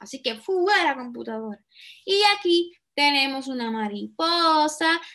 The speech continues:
tenemos a una abejita, tenemos un gusanito. Esos son insectos, ¿verdad que sí?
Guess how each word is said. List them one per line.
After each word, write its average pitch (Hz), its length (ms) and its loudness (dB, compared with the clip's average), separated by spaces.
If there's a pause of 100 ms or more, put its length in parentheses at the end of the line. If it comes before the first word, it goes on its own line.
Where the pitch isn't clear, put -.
tenemos 240 500 -4
a 233 80 -4
una 208 260 -4
abejita, 311 1000 0 (260)
tenemos 220 560 -4
un 214 180 -4
gusanito. 214 520 -4
Esos - 140 -16
son 339 180 0
insectos, 285 720 -2
¿verdad 220 240 -2
que 311 120 -4
sí? 359 280 -4